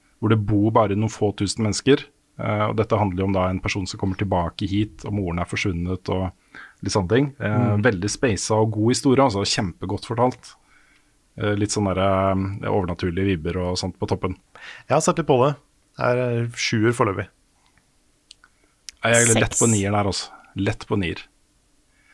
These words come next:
Speaker 1: Eh, det var det jeg hadde satt opp. Var det noe jeg hadde glemt da, Frida?
Speaker 3: Nei, jeg tenkte på, jeg tenkte på Zelda. Jeg gjorde det.
Speaker 1: Ja, nettopp,
Speaker 2: Ja,
Speaker 1: nettopp.
Speaker 2: men jeg har, eh, jeg har en siste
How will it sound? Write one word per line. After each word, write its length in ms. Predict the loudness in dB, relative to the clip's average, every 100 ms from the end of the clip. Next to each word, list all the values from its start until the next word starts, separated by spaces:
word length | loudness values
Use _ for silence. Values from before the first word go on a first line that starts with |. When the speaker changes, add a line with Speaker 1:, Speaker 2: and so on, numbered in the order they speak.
| _ _ _ _ _ _ _ _ -20 -20 -14 -4
Speaker 1:
Eh, 80 | 2
det 160 | 6 6
var 100 | 6
det 80 | 6
jeg 100 | 6
hadde 80 | 4
satt 160 | 2 0
opp. 80 | 0
Var 200 | 4 6
det 40 | 6
noe 60 | 6
jeg 60 | 6
hadde 100 | 6
glemt 140 | 4 4
da, 120 | 2
Frida? 240 | 4 4 2 -2
Speaker 3:
Nei, 140 | 0 2
jeg 140 | 0 0
tenkte 260 | -2 -2
på, 120 | -2 2
jeg 500 | 2 0 -4 -6 -2
tenkte 280 | -2 -2 2
på 160 | 4 4
Zelda. 300 | 2 -2 -4
Jeg 100 | 0
gjorde 140 | 0 -2
det. 320 | _ _ 4
Speaker 1:
Ja, 160 | 4 4
nettopp, 300 | 4 2 0
Speaker 2:
Ja, 80 | -4
Speaker 1:
nettopp. 140 | 0
Speaker 2:
men 80 | 2
jeg 100 | 4
har, 260 | 6 4
eh, 200 | 4 2 4
jeg 80 |
har 140 | 4 4
en 100 | 0
siste 180 | 0